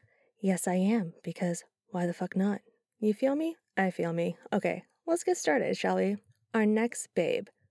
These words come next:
Maria Gaetana Agnesi. Okay,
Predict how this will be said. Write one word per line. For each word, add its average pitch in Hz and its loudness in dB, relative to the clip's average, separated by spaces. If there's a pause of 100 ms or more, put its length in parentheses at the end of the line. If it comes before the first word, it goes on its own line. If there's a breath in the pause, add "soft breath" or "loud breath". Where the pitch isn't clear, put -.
(680)
Maria 262 4 (200)
Gaetana 214 4
Agnesi. 190 0 (1700 soft breath)
Okay, 220 0